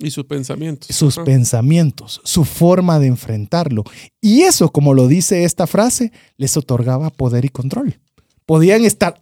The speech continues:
Speaker 2: ante una situación compleja, tranquilos, fresh, dirían los gringos. O sea, y eso, y eso es extraordinario. ¿Cómo podemos tener ese control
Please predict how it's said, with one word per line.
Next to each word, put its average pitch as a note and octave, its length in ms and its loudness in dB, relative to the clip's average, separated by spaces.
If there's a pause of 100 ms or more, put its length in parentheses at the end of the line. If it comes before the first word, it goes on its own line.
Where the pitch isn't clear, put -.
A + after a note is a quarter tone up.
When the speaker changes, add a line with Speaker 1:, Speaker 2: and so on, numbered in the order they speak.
(140)
Speaker 2:
ante F3+ 400 2
una G#4 180 0
situación C4+ 460 0
compleja, - 680 -8 (380)
tranquilos, A#2+ 440 -4
fresh, - 360 -2
dirían B2 320 -2
los G#2+ 80 -6
gringos. A#2+ 360 -6
O B2+ 60 -12
sea, C#3 260 -4 (460)
y E3 140 2
eso, C4+ 260 2
y G#3 100 2
eso A3+ 140 2
es F#4 100 2
extraordinario. A#3+ 920 2 (300)
¿Cómo D4+ 260 2
podemos B3 360 0
tener F#3+ 300 0
ese D#4 300 0
control F#3+ 680 2